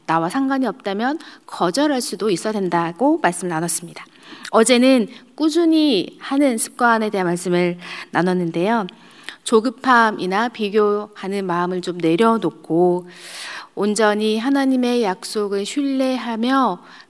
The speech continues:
그 자리를 지키는 것에 대한 말씀을 나눴습니다.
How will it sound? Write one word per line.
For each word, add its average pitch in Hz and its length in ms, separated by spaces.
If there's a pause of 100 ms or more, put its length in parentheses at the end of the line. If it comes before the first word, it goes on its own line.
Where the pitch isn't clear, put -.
(100)
그 214 160
자리를 180 400
지키는 220 460
것에 190 260
대한 233 400
말씀을 175 360
나눴습니다. 185 760